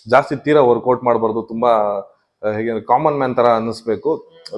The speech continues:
ತೀರಾ ಇದ್ ಮಾಡಕ್ ಹೋದ್ರು ನಿಮ್ಗೆ ಶೂಟಿಂಗ್ಸ್ ಅಲ್ಲಿ ಓಕೆ, ಆ, ಯಾಕಂದ್ರೆ ಈಗಿನ ಜನರೇಷನ್ ಏನಾಗ್ಬಿಟ್ಟಿದೆ, ತೀರಾ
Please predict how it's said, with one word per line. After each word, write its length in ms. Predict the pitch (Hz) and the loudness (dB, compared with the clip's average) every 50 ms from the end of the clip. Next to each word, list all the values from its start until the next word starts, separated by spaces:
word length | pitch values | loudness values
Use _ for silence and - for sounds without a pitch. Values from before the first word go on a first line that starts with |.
| 110 - - | -16 -2 0
ತೀರಾ 300 | 165 170 175 165 160 156 | 2 6 8 8 8 8
ಇದ್ 160 | 151 139 139 | 6 4 4
ಮಾಡಕ್ 260 | 151 147 147 143 147 | 4 4 4 4 4
ಹೋದ್ರು 200 | 151 143 143 156 | 2 2 2 0
ನಿಮ್ಗೆ 320 | 147 147 147 147 151 147 | -2 -2 0 4 4 4
ಶೂಟಿಂಗ್ಸ್ 380 | - - 151 147 151 147 139 143 | 4 2 -2 -4 -4 -4 -2 -2
ಅಲ್ಲಿ 340 | 143 143 147 143 - _ _ _ _ _ | -2 0 -2 -4 -6 _ _ _ _ _
ಓಕೆ, 240 | - 147 143 151 160 | 2 2 4 4 4
ಆ, 480 | 151 143 135 135 131 127 127 127 123 120 | 4 4 6 6 6 6 6 6 6 6
ಯಾಕಂದ್ರೆ 280 | 120 117 - 143 139 143 | 4 2 2 0 0 0
ಈಗಿನ 180 | 147 151 165 | 0 -2 -4
ಜನರೇಷನ್ 380 | 151 143 139 147 156 147 160 147 | -2 -2 0 0 0 0 0 -4
ಏನಾಗ್ಬಿಟ್ಟಿದೆ, 540 | 139 139 139 135 135 135 139 139 139 139 139 | -2 -2 -2 -4 -2 -2 -2 0 0 -2 -2
ತೀರಾ 200 | 135 139 139 | -2 2 2